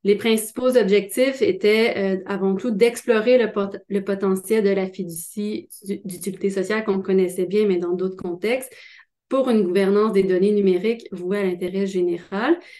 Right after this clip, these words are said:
Et en même temps, euh, on souhaite, on souhaitait renforcer les capacités d'action des entreprises collectives grâce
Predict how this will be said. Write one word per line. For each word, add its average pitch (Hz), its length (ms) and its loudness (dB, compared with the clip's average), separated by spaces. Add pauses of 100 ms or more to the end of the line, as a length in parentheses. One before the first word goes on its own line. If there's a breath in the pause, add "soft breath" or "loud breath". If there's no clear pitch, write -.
(140 loud breath)
Et 233 120 2
en 254 80 0
même 196 220 4
temps, 226 400 0
euh, 175 380 -4
on 175 100 -2
souhaite, 214 400 -4 (180)
on 196 60 -14
souhaitait 190 240 -4
renforcer 220 500 0
les 226 100 0
capacités 196 600 -4
d'action 175 320 -2
des 196 180 2
entreprises 180 560 -6
collectives 196 600 -4
grâce 202 400 -8